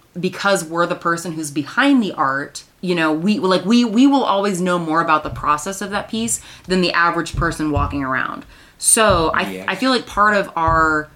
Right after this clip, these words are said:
Speaker 1: jobs, like, our jobs is not to convince people that they should buy a certain thing or not. Like, when I, like, for instance, when I sell my Dragon Egg mugs,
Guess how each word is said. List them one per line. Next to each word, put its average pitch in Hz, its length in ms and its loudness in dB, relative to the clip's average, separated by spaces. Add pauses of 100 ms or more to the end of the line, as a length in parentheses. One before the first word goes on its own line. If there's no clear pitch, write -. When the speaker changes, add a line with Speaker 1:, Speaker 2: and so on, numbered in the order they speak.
(220)
Speaker 1:
jobs, 170 920 0 (260)
like, 208 140 0
our 220 120 2
jobs 262 280 2
is 269 140 0
not 233 200 4
to 214 60 -8
convince 180 560 -2
people 139 600 -6 (260)
that 156 560 0
they 170 140 2
should 156 260 -4
buy 151 340 4
a 165 60 -2
certain 151 320 -2
thing 147 200 -2
or 139 60 -2
not. 135 300 -4
Like, 165 160 -2
when 190 140 2
I, 185 80 0
like, 170 200 0
for 190 160 0
instance, 170 300 -2
when 170 80 -2
I 160 40 0
sell 160 200 0
my 147 120 -2
Dragon 139 320 -2
Egg 127 140 -8
mugs, - 320 -8